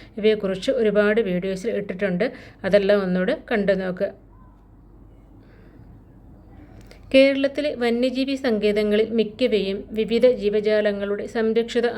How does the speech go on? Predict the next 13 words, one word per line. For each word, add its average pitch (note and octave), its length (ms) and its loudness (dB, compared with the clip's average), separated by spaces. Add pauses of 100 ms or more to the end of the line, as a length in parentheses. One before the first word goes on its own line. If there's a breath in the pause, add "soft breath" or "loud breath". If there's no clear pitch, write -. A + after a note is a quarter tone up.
ആവാസ A3 320 2 (160)
കേന്ദ്രങ്ങളും F#3+ 480 -4
കൂടിയാണ്. F#3 440 -6 (680 loud breath)
വൈവിധ്യമാർന്ന C4+ 880 4
വന്യജീവികളെ A3+ 680 2 (100)
സംരക്ഷിക്കുന്ന G3+ 640 -2 (100)
സങ്കേതങ്ങളും G3+ 680 2 (120)
സവിശേഷമായ A#3+ 720 2 (560 loud breath)
ചില B3 120 4 (180)
ജീവജാലങ്ങളെ A3 840 2 (440 loud breath)
സംരക്ഷിക്കുന്നതിനുമായി G#3+ 1080 0 (100)
മാത്രം G3+ 380 0
സ്ഥാപിക്കപ്പെട്ട G3+ 600 0